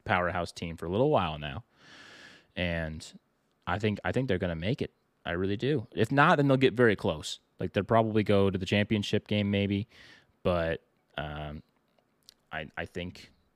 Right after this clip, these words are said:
I think they'll do it. I think they'll do it. And for the, for the other side,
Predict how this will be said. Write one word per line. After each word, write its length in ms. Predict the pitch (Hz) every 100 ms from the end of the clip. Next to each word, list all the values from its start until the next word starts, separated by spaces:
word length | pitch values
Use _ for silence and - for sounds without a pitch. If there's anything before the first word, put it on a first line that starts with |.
| _ _ _ _ _ _ _ _ _ _ _ _ _ -
I 60 | -
think 200 | - 165
they'll 100 | 92
do 160 | 90 143
it. 100 | - _ _ _
I 40 |
think 140 | - 135
they'll 80 | -
do 180 | 123
it. 100 | - - _ _ _ _ -
And 320 | 101 98 95
for 160 | - 120
the, 320 | 113 110 104 - - - - -
for 140 | - -
the 80 | 127
other 140 | 175
side, 460 | - 160 156 147